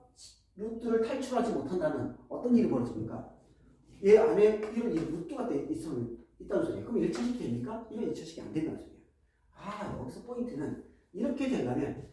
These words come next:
얘가 완전 제곱식이 되면은 된다. 예를 들면요.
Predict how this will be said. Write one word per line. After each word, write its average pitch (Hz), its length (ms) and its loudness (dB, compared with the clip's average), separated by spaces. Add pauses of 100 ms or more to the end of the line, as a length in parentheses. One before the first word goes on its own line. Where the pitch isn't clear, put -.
(260)
얘가 123 440 -2
완전 117 460 -6
제곱식이 - 520 -8
되면은 170 420 -2
된다. - 360 -16 (520)
예를 214 240 4
들면요. 190 440 0